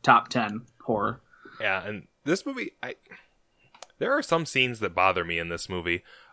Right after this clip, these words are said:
Speaker 2: Um, but just
Speaker 1: Dude,
Speaker 2: because
Speaker 1: did you watch this with me?
Speaker 2: Yeah, I watched, I think I watched it at your house.
Speaker 1: Yeah, that's what I thought.
Speaker 2: Um, and, like, s-, the, the scene that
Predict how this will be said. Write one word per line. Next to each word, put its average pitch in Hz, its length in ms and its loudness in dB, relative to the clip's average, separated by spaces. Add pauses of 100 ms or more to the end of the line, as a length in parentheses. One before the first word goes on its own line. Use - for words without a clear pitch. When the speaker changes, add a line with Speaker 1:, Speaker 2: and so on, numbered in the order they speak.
Speaker 2:
Um, 101 380 2
but 117 320 8
just 147 200 -2
Speaker 1:
Dude, 165 100 6
Speaker 2:
because 170 140 12
Speaker 1:
did 208 100 10
you 349 120 12
watch 330 280 12
this - 200 2
with 269 140 2
me? 254 280 4
Speaker 2:
Yeah, 139 280 8
I 95 80 6
watched, 135 240 8
I 123 60 0
think 165 140 4
I - 20 6
watched 120 220 4
it 107 60 6
at 98 60 4
your 95 140 4
house. 78 480 -2 (240)
Speaker 1:
Yeah, - 100 -6
that's 135 160 -6
what 226 100 4
I - 20 2 (520)
thought. 101 300 8
Speaker 2:
Um, 87 180 -14 (240)
and, 120 320 4 (220)
like, 123 260 2 (300)
s-, - 80 -16 (120)
the, 120 180 2
the 117 140 -2
scene 202 320 -2
that 233 140 -4